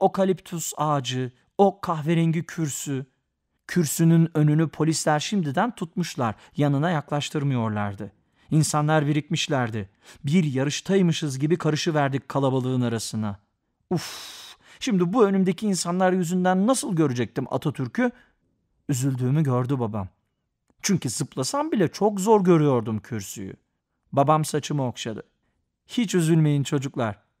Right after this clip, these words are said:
Sizi sırayla tombilime bindiririm," dedi. Yani babam bizi omzuna oturtacak, biz bacaklarımızı onun başının iki yanından sarkıtacağız. Ellerimizle de babamın kafasını tutacağız.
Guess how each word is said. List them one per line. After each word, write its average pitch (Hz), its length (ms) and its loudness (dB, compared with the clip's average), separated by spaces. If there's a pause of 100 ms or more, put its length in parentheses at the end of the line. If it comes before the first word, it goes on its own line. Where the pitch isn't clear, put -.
(280)
Sizi 165 420 2
sırayla 170 760 2 (260)
tombilime 175 540 4
bindiririm," 123 640 0
dedi. 107 280 -6 (800)
Yani 165 380 4 (200)
babam 170 380 2
bizi 175 180 0
omzuna 156 440 0
oturtacak, 202 680 -4 (200)
biz 202 240 0
bacaklarımızı 180 720 2
onun 220 300 0 (140)
başının 240 400 2
iki - 240 -6
yanından 202 380 0
sarkıtacağız. 196 920 -2 (460)
Ellerimizle 160 580 4
de 247 120 2
babamın 185 340 2
kafasını 208 500 -2
tutacağız. 123 600 -8